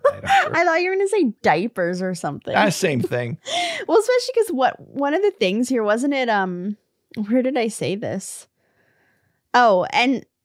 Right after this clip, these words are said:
Speaker 2: or s-, it was feeling touched at night. Like, no. No, thank you.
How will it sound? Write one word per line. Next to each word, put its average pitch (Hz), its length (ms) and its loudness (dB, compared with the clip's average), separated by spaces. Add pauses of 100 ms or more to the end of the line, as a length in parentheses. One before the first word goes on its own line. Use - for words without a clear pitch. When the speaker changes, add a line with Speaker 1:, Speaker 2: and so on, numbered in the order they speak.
(120)
Speaker 2:
or 247 120 4
s-, - 220 -4 (100)
it 269 100 2
was 269 160 -2
feeling 294 540 -2
touched - 500 -2
at 175 140 2
night. 165 340 -6
Like, 190 340 -4 (340)
no. 175 500 2 (1000)
No, 220 340 4
thank 156 380 -4
you. 160 280 -4